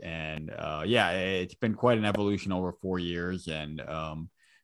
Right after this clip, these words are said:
uh, he certainly, um, he's taken on that role, and they needed somebody too. And, um, you know, Max Christie hasn't, you know, quite gotten there. He's a freshman.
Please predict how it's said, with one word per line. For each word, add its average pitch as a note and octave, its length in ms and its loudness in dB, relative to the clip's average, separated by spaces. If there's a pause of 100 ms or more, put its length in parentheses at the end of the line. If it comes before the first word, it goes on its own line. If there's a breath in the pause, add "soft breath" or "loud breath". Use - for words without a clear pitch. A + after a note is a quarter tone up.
(180)
uh, D#2+ 300 0
he F2 160 -4
certainly, F#2 720 0
um, D#2+ 360 -4
he's G2 180 -4
taken B2+ 260 2
on C3 140 4
that A#2+ 120 4
role, F#2+ 260 4
and D#2+ 100 -4
they E2+ 100 -2
needed E2+ 300 -4
somebody D2 320 -6
too. C#2+ 400 -6
And, D2 340 -12 (140)
um, D2+ 580 -4
you F2 140 -4
know, E2 160 -2
Max G2 320 0
Christie G#2 380 -2
hasn't, F#2+ 420 2
you G2 80 0
know, F#2+ 100 2
quite G2+ 240 2
gotten F#2+ 220 4
there. F#2+ 160 0
He's F#2+ 180 -4
a G2 60 -4
freshman. F#2+ 640 -2